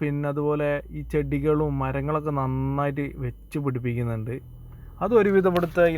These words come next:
ലോക്കൽസ് വീടുകളിൽ കംപ്ലീറ്റ് ആയിട്ട് കാണുന്നുണ്ട്. അതൊരു നല്ലൊരു സംഭവം തന്നെ. ഈ ഏരിയയിലൊക്കെ പണിയെടുക്കുന്ന ആൾക്കാർക്ക് അത്യാവശ്യം ശമ്പളം ഉണ്ടാവും ട്ടോ, ഹൗസ് ഡ്രൈവേഴ്സിനൊക്കെ. കാരണം ഉള്ളതൊക്കെ വി ഐ പികളാണ്. ഇത് എവിടെ ലൊക്കേഷൻ എന്ന് വെച്ച് കഴിഞ്ഞാൽ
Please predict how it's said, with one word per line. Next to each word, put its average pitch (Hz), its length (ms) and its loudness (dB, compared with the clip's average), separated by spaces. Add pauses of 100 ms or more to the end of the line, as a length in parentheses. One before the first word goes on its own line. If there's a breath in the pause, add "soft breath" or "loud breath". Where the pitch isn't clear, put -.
(100)
ലോക്കൽസ് 156 540 2 (200)
വീടുകളിൽ 151 560 4 (140)
കംപ്ലീറ്റ് 143 420 0
ആയിട്ട് 131 240 0
കാണുന്നുണ്ട്. 120 420 -2 (120)
അതൊരു 175 340 -6
നല്ലൊരു 147 320 2
സംഭവം 131 340 -6
തന്നെ. 120 160 -8 (2500 soft breath)
ഈ - 20 6 (120)
ഏരിയയിലൊക്കെ 185 480 6 (580)
പണിയെടുക്കുന്ന 156 480 2
ആൾക്കാർക്ക് 151 460 2
അത്യാവശ്യം 170 480 0
ശമ്പളം 135 320 4
ഉണ്ടാവും 113 260 4
ട്ടോ, - 140 -2
ഹൗസ് 117 220 -4
ഡ്രൈവേഴ്സിനൊക്കെ. 135 720 2 (720 soft breath)
കാരണം 151 320 4 (180)
ഉള്ളതൊക്കെ 175 600 2 (140)
വി 151 120 -4 (200)
ഐ 160 40 2 (120)
പികളാണ്. 139 400 6 (260)
ഇത് 147 180 -2
എവിടെ 160 240 6 (120)
ലൊക്കേഷൻ 165 360 0
എന്ന് 180 120 -2
വെച്ച് 156 120 -8
കഴിഞ്ഞാൽ 151 240 2